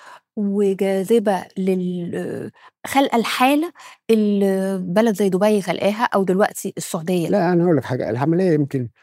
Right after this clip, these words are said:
Speaker 2: محتاجة خيال برضه. يعني، آه، بيجي سايح
Speaker 1: مم.
Speaker 2: يروح الهرم، بيطلع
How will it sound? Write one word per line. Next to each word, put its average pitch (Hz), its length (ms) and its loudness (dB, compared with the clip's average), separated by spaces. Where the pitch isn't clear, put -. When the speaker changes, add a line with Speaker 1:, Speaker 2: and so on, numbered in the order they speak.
Speaker 2:
محتاجة 131 340 0
خيال 113 380 6
برضه. 80 200 -2
يعني، 123 460 -2
آه، 64 640 -4
بيجي 147 340 6
سايح 107 540 4
Speaker 1:
مم. 226 180 -18
Speaker 2:
يروح 120 280 4
الهرم، 117 360 4
بيطلع 117 300 4